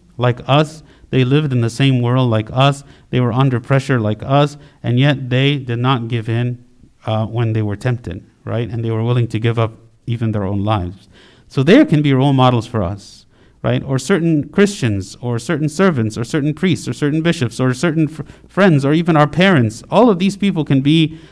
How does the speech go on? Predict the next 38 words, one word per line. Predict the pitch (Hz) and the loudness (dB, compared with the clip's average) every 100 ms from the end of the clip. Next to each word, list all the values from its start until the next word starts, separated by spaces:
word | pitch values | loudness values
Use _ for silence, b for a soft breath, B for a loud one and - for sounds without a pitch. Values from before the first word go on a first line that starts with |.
| B B | B B
role | 107 113 185 | -2 2 4
models | 160 135 127 117 - | 6 4 4 0 -2
to | |
us | 113 127 151 - - b b - | 0 2 0 -4 -20 b b -4
when | 135 | 0
we | 131 | 2
look | 135 180 | 2 2
at | 165 139 | 2 4
their | 135 | 4
lives | 127 143 185 180 - - | 6 6 4 2 -6 -6
and | 127 | -4
we | 127 | 0
say, | 147 | 0
"I | 127 | 0
want | 123 151 | 2 0
to | 143 | 0
be | 131 | 0
like | 113 104 | 0 0
that. | 104 92 - - 127 | -2 -6 -8 -20 -10
This | 139 151 | -8 -6
is, | 123 | -6
this | 143 151 | -4 -4
is | 135 | -2
how | 139 | 2
I | 131 | 2
want | 117 123 | 2 0
to | 120 | 0
live. | 110 120 95 - - | 0 0 -2 -8 -4
I | 117 | -4
set | 117 185 180 | 0 0 2
my | 143 135 | 2 4
right | 135 156 151 | 6 4 2
and | 139 120 | -2 2
good | 143 139 | 4 4
role | 127 147 | 4 4
model | 139 143 180 196 B B - | 4 4 4 2 B B -8
to | - | 0
imitate." | 135 160 156 165 214 | 2 2 4 2 2